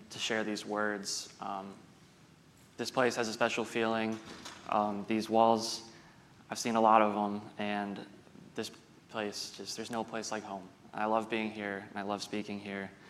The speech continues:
And thank you to all of you who have supported me over the years. Um, in Acts chapter twenty-two, when Paul is retelling this story, um, he mentions something that Ananias says that isn't mentioned in the passage I read today.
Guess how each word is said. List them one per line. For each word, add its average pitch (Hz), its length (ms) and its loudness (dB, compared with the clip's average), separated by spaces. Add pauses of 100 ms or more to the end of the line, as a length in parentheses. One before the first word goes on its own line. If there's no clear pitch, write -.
(440)
And 98 320 -8
thank 110 200 2
you 110 120 2
to - 100 0
all 110 220 8
of 101 80 2
you 107 100 2
who 104 60 -4
have 98 100 -6
supported 107 400 -2
me 104 160 0
over 101 140 -4
the 98 100 -6
years. 101 640 -4 (680)
Um, 92 260 -6 (720)
in 117 80 2
Acts 131 180 8
chapter 135 220 8
twenty-two, 123 600 6 (580)
when 107 160 -8
Paul 110 260 8
is 104 220 0 (260)
retelling 113 460 4
this 107 120 0
story, 107 460 2 (960)
um, 98 320 -8 (140)
he - 80 -6
mentions 147 380 4
something 139 320 2
that 127 160 4
Ananias 131 360 6
says 123 240 8
that 113 140 6
isn't 127 240 6
mentioned 120 400 2
in 101 80 -4
the 101 60 -6
passage 104 360 -8
I 104 100 -2
read 104 180 -2
today. 110 360 4